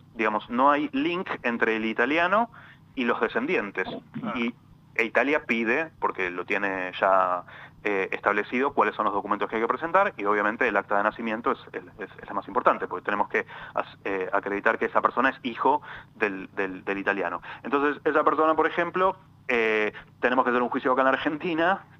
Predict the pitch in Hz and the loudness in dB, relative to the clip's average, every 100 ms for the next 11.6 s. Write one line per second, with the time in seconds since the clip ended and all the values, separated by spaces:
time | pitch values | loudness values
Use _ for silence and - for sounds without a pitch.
0 | - 123 135 170 160 185 - - - - | -6 -4 -2 -2 -2 -6 -10 -18 -4 4
1 | 110 107 110 113 117 117 - 139 151 151 | 4 6 4 4 2 2 0 0 2 0
2 | 127 113 120 165 165 180 170 147 131 143 | 0 0 2 2 0 0 0 -2 -2 2
3 | 180 202 - 107 110 - 143 139 113 139 | 2 0 -2 -4 -2 -2 -2 -2 0 2
4 | 135 - 160 151 - 156 175 117 113 110 | 0 -2 -4 -4 -2 -4 -2 -2 0 0
5 | 98 98 90 87 87 - 107 110 98 - | -2 -6 -6 -4 -8 -8 -6 0 4 4
6 | 107 98 101 95 92 95 90 90 92 - | 2 0 -2 -4 -4 -6 -8 -10 -14 -16
7 | - 156 165 214 220 208 151 - 185 208 | 0 4 6 8 8 8 6 4 8 10
8 | 208 151 147 151 170 180 160 151 147 185 | 10 6 4 6 4 2 -2 -4 -4 -8
9 | 180 - 156 143 135 139 156 156 151 139 | -8 -6 0 0 0 -2 -8 -4 -2 0
10 | 135 139 131 - 165 180 170 143 131 127 | -2 -8 -10 -6 -2 -2 -2 -4 -2 2
11 | 156 139 175 190 202 | 4 10 12 12 8